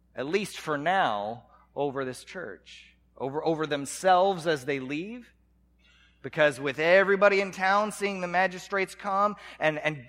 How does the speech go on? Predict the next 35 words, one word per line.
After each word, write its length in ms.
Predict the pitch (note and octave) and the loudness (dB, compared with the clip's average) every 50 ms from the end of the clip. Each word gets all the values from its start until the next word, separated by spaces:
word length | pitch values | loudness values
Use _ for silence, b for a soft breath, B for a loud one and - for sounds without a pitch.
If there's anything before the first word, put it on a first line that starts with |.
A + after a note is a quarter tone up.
| - - | -6 2
offer 400 | - F3+ F3+ G3+ F#3 - G3 F#3+ | 4 8 8 8 8 6 4 2
them 260 | F3 F#3+ F#3+ G3 F#3+ | 4 6 6 6 4
an 60 | F#3 | 0
apology 640 | E3+ - - - G#3 F#3+ G3 G#3 G#3 G3 F3+ G#3 F#3+ | -2 -2 0 4 6 8 8 6 4 2 -2 -4 -4
and 100 | E3+ D3 | -4 -2
humble 300 | - F#3+ G#3 G#3 G#3 G#3 | 0 2 2 4 2 2
themselves 600 | F#3+ G#3 G3+ G3+ F#3+ - - G3+ G3+ G3+ F#3+ D#3+ | 2 2 0 0 -2 2 4 6 6 6 4 2
before 400 | D#3+ D#3 E3+ - - G3 G#3 G#3 | -4 -6 -6 -2 2 4 4 4
Paul 280 | G3+ - G3+ G3+ G3+ G3+ | 4 4 4 4 4 4
and 80 | G3 | 2
Silas, 480 | - - G#3 G#3 A3 A3+ A3+ G#3+ - B B B B B | 2 4 6 6 6 6 4 2 0 B B B B B
everybody 480 | - G3+ G3+ G#3 G#3+ F#3+ A3 G#3+ G3+ G3+ | 6 6 6 6 6 8 10 10 10 8
in 60 | G#3 | 6
the 60 | G3+ | 2
city 280 | F#3+ - - A3 G#3+ G#3 | 0 0 2 4 4 4
would 180 | G3 F#3+ F#3 E3+ | 4 2 4 6
go, 380 | F3+ F3+ F3+ F3 F3 F3 F3 - - - - - - _ _ _ _ _ _ _ _ _ _ _ _ - | 8 8 10 8 8 6 4 -2 -10 -20 -20 -20 -20 _ _ _ _ _ _ _ _ _ _ _ _ -6
"Wow, 380 | D2 F#2 A#2 G#3 F3 F#2+ E2 - - - _ _ _ _ _ _ _ _ _ _ _ _ _ - | -2 0 2 2 2 0 -2 -10 -20 -20 _ _ _ _ _ _ _ _ _ _ _ _ _ -14
okay, 460 | A#2 C#3+ - - C3+ A#2+ D3+ F#3 F3+ - _ _ _ _ _ _ _ _ _ _ _ _ _ _ _ _ _ _ _ - | -14 -10 -6 -4 -4 -4 -4 -8 -12 -18 _ _ _ _ _ _ _ _ _ _ _ _ _ _ _ _ _ _ _ -12
don't 200 | A#2+ C3+ D3 C#3+ | -12 -12 -8 -8
touch 220 | E3 D3+ - - | -10 -10 -8 -8
those 260 | - D3 F#3+ G3+ - | -8 -8 -8 -8 -12
guys." 420 | - - C#2 C#2+ D2 A#2 D#3 - - _ _ _ _ _ _ _ _ _ _ _ _ _ _ _ _ _ _ _ _ _ _ _ _ _ _ - | -16 -16 -16 -16 -16 -18 -18 -20 -20 _ _ _ _ _ _ _ _ _ _ _ _ _ _ _ _ _ _ _ _ _ _ _ _ _ _ -14
And 80 | G#2 | -12
it 60 | A#2 A2+ | -10 -6
gave 260 | G2+ C3 B2+ B2 A2+ | -2 -2 -2 -2 -2
them 200 | C3+ C3+ D3+ D#3 | -2 -2 -2 -2
the 120 | D3 D3 | 0 2
opportunity 480 | C#3+ D3 D3 - - - D#3+ D#3+ E3+ D#3+ | 2 2 2 0 -6 -10 -8 -6 -6 -6
to 60 | D3+ | -6
go 160 | B2 A#2+ G#2+ | -6 -8 -8
back 400 | G#2 - - B2+ C#3 C#3+ C#3+ - | -4 -2 0 2 2 2 0 -2
to 80 | - D3 | -6 -8
the 100 | C3+ C3+ | -8 -8
church, 640 | - - - F3+ F#3+ G3+ G3+ - - - - - | -8 -6 -4 -4 -4 -4 -6 -10 -16 -20 -20 -20